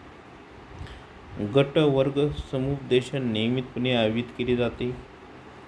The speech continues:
मुलांना मानसिक आरोग्याच्या समस्यांच्या लक्षणाबद्दल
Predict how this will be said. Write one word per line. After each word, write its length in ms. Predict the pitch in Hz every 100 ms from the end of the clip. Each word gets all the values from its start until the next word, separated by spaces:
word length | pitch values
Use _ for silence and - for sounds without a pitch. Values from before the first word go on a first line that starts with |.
| - -
मुलांना 400 | 123 123 120 117
मानसिक 500 | 113 110 113 113 143 147 -
आरोग्याच्या 540 | 117 107 113 113 123
समस्यांच्या 880 | 113 - 110 107 - 110 113 123 107 - - - - - - - -
लक्षणाबद्दल 840 | 123 123 - 139 131 120 104 113